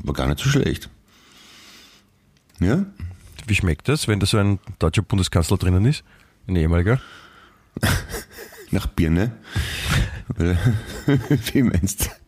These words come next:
Speaker 1: Ja? Sowas in der Richtung.
Speaker 2: Ja, Kohlsuppe ist, Kohlsuppe ist was, äh, was Gesundes. Also das
Speaker 1: Ja.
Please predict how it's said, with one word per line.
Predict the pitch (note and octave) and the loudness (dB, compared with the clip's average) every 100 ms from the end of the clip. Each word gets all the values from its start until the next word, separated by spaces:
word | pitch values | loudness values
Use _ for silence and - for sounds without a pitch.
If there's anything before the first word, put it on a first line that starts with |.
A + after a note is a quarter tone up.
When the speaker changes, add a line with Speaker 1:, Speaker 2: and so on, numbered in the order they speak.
| - - - | -14 -10 -4
Speaker 1:
Ja? | - F#3 - - - - - | -4 -4 -10 -14 -12 -12 -14
Sowas | - F#2+ E2+ G2 | -4 0 2 2
in | |
der | F2 D#2 | 2 2
Richtung. | D#2+ - D#2+ D2+ - | 0 0 -2 -2 0
Speaker 2:
Ja, | G#2 | -2
Kohlsuppe | - A#2+ A#2 D3 - | 2 4 4 2 2
ist, | C#3 - - | 0 0 0
Kohlsuppe | A2 B2 C3+ - | 2 4 0 0
ist | A#2+ | 0
was, | A#2+ A#2 - | 2 0 2
äh, | A2 G#2+ G2+ G2 D#2+ | 4 4 4 4 2
was | G2+ - | 0 0
Gesundes. | - A#2+ E3+ F2+ - - _ _ - - - | 0 0 0 0 -4 -8 _ _ -20 -20 -10
Also | F#2 E2 | -8 -4
das | E2+ - D2 | -6 -6 -4
Speaker 1:
Ja. | F2+ | -4